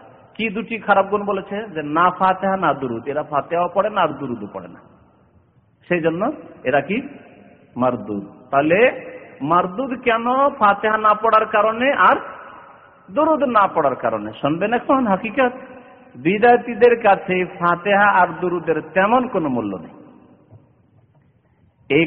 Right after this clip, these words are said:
কবর পূজারীদের মজহাবে, তাদের তরিকাতে ফাতিহা এবং দুরুদের তেমন কোনো মূল্য নেই, হালকা মূল্য আছে। এই ফাতিহা দুরুদ বিনে তাদের নামাজ হতে পারে, ফাতিহা ছাড়া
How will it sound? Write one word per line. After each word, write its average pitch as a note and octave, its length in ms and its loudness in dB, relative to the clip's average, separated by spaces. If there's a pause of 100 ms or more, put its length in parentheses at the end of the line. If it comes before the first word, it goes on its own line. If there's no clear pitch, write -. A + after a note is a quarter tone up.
কবর F3+ 280 2
পূজারীদের G3 600 2
মজহাবে, F#3 600 2
তাদের F#3 380 2 (100)
তরিকাতে F#3+ 520 0 (160)
ফাতিহা F#3 680 4
এবং F3+ 360 -4
দুরুদের F3 680 0 (120)
তেমন F3+ 400 2
কোনো A3+ 220 -2
মূল্য C3+ 280 -2
নেই, F#2 200 -10 (160)
হালকা E3 300 -8
মূল্য G2+ 320 -12
আছে। - 260 -20 (1000)
এই F3+ 60 -2
ফাতিহা F3 640 2
দুরুদ F#3 540 2
বিনে G3 320 2
তাদের F#3 300 0
নামাজ D3+ 280 0
হতে A#2+ 240 -12
পারে, - 180 -14 (1120)
ফাতিহা D#3+ 420 0
ছাড়া E3+ 400 4